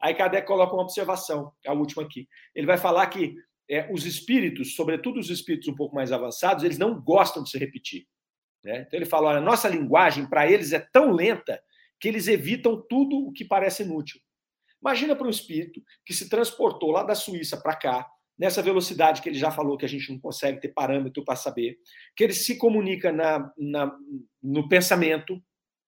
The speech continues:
comunica por pensamento, não tem que passar pelo, no, pelo cérebro dele, não tem que caminhar pelas, pelas vias,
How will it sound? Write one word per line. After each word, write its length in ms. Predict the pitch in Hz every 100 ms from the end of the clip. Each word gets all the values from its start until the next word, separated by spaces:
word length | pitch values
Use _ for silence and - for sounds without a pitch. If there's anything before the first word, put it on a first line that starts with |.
| _
comunica 340 | - 147 156 156
por 160 | 151
pensamento, 640 | 160 170 156 143 151 151 -
não 160 | 143 160
tem 140 | 185
que 60 | -
passar 380 | 180 - 190 269
pelo, 160 | 180 156
no, 120 | 156
pelo 200 | 156 143
cérebro 500 | 147 180 165 147 139
dele, 300 | 139 170 165
não 100 | 156
tem 140 | 170
que 120 | 170 -
caminhar 480 | 165 160 160 160 - _ _ -
pelas, 340 | 151 143 -
pelas 360 | - 151 147 -
vias, 480 | - 160 151 -